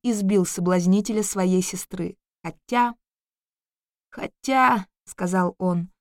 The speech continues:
"он выдал тебя только своей идиотски блаженной рожей". Она заплакала, а у него не достало решимости сказать ей, что она была объектом пари, которое Вольфганг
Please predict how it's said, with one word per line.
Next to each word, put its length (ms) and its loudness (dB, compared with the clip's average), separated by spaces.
"он 280 -6
выдал 360 0
тебя 360 -2
только 380 -8
своей 600 0
идиотски 600 -4
блаженной 720 0
рожей". 500 -6
Она 200 4
заплакала, 760 2
а 120 4
у 40 4
него 220 4
не 120 0
достало 500 2
решимости 580 -2
сказать 560 0
ей, 340 0
что 280 -2
она 200 2
была 280 6
объектом 600 0
пари, 480 0
которое 420 0
Вольфганг 680 0